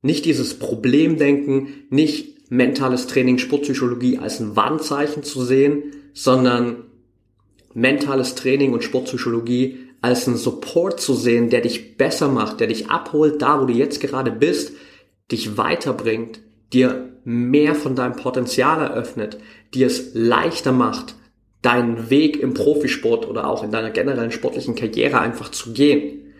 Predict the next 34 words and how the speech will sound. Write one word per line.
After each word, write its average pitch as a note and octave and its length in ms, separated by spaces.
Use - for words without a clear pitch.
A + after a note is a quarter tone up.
Das B2 240
ist - 160
die C#3 60
Perspektive, C#3+ 720
die A#2 80
du A2+ 120
einnehmen B2 440
darfst, - 400
dass - 180
dich B2 180
das B2 180
Ganze C#3 480
besser C3+ 360
macht, A2 360
egal B2+ 440
wo B2 60
du A#2+ 80
jetzt A#2 300
gerade A2 260
bist. D3 400
Und A#2 160
dass C3+ 180
es - 380
der A#2+ 60
beste - 460
Zeitpunkt - 500
ist, - 180
damit A#2 200
zu - 100
starten, C#3 640
so - 200
früh C#3+ 420
wie B2+ 80
möglich. C3+ 640